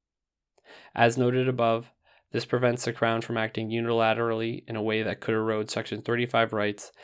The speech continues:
and promotes the ongoing process of reconciliation. In contrast, if the state takes the same action through legislative means, the Aboriginal communities whose rights are potentially affected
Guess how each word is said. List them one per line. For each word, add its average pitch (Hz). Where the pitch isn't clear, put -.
and 104
promotes 113
the 110
ongoing 110
process 107
of 101
reconciliation. 104
In 110
contrast, 120
if 120
the 120
state 135
takes 135
the 110
same 160
action 117
through 113
legislative 120
means, 107
the 113
Aboriginal 127
communities 120
whose 113
rights 113
are 113
potentially 117
affected 110